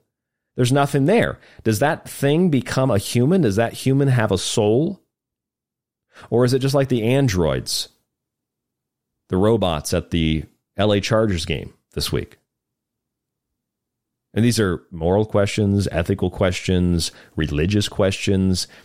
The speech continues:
These are philosophical questions, psychological. There's a lot of different ways to address these issues. But those are basically shells. You look into the robot's eyes at that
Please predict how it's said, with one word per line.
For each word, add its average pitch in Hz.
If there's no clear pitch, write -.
These 87
are 82
philosophical 92
questions, 92
psychological. 85
There's 98
a 92
lot 107
of 85
different -
ways 104
to -
address 92
these 87
issues. 78
But 110
those 117
are 110
basically 92
shells. -
You 104
look 110
into 104
the 92
robot's 87
eyes 87
at 85
that 80